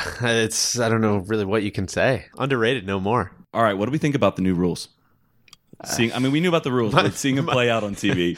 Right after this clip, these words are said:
Speaker 1: <laughs> my take hasn't changed in the
Speaker 2: No.
Speaker 1: last, uh, the last four or five
Speaker 2: The,
Speaker 1: days.
Speaker 2: the putting thing is so weird. Uh, it's just
Speaker 1: It
Speaker 2: like
Speaker 1: was weird. I will say the one thing I've come, come around on, Woodland even had a couple of, like,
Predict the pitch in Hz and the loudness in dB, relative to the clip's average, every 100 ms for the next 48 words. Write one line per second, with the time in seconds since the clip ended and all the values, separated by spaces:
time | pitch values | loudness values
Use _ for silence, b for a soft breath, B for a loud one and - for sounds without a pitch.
0 | - - - 117 139 123 120 92 90 92 | -8 -12 -4 0 2 2 2 -2 -2 0
1 | 85 - 92 90 90 90 - 95 90 90 | 0 -4 -2 2 2 2 0 0 2 -2
2 | 85 101 90 - - 98 107 90 95 90 | 0 0 0 -2 -10 -6 -2 0 0 0
3 | 92 104 - 196 202 180 175 160 123 - | 4 2 2 -2 -2 0 0 0 0 -2
4 | 143 120 104 95 85 78 - - 127 120 | 0 0 2 2 0 -2 -6 -2 0 0
5 | 160 185 147 - 143 123 175 190 120 117 | -2 0 0 2 -2 -2 0 0 0 0
6 | 147 147 143 131 107 117 123 123 - - | -2 0 0 0 0 0 -2 -4 -10 -14
7 | - 120 110 95 - 110 104 - - 123 | -4 0 2 0 0 -2 -2 -6 -4 0
8 | 110 104 113 113 - 110 113 156 151 117 | 2 2 2 -2 -8 -4 2 2 2 0
9 | 110 98 107 101 - 120 113 117 101 95 | -2 2 2 2 0 -2 0 0 0 -2
10 | 95 92 | -2 -4